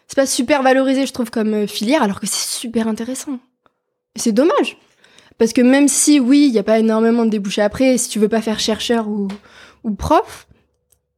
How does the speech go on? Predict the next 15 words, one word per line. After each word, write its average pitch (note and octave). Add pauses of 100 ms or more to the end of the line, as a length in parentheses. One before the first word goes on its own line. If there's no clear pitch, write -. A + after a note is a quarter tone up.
(120)
c'est -
quand B3
même B3
super C4+
intéressant. G#3+
Et F#4
moi, C#4
ça G3+
m'a G#3
appris -
plein A3
de A3
choses E4+
et, G#3+
euh, G#3